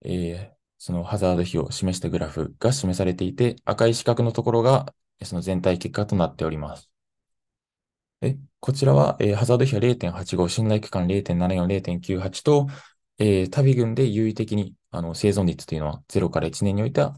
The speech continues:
良好と示すことができました。一から二年の結果となるんですけれども、こちら同じように赤い四角を見ると、ハザード比は一、信頼区間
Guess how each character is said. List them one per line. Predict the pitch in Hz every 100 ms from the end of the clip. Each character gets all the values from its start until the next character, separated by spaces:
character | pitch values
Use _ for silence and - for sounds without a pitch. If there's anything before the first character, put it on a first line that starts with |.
| -
良 | 90 85
好 | 82 78
と | 78 -
示 | - 92 85
す |
こ | -
と | 87
が | 110
で | 87
き | -
ま | 76
し | -
た。 | - - _ _ _ _ _ _ _ _ _ _ _ _ _ _ _ _ _ _ _ _ -
一 | 135 -
か | 170
ら | 127
二 | 131
年 | 113
の | 92
結 | 87 -
果 | 98
と | 95
な | 98
る |
ん | 90
で | 87
す | -
け | -
れ | 87
ど | 104
も、 | 117 117
こ | -
ち | 131
ら | 120
同 | 139
じ | 151
よ | 131
う |
に | 90
赤 | 87 98
い | 92
四 | -
角 | 101 101
を | 90
見 | 85
る | -
と、 | 113
ハ | 110 120
ザ | 143
ー |
ド | 151
比 | 139
は | 95
一、 | 90 - 87 - -
信 | - 110
頼 | 113
区 | -
間 | 90 80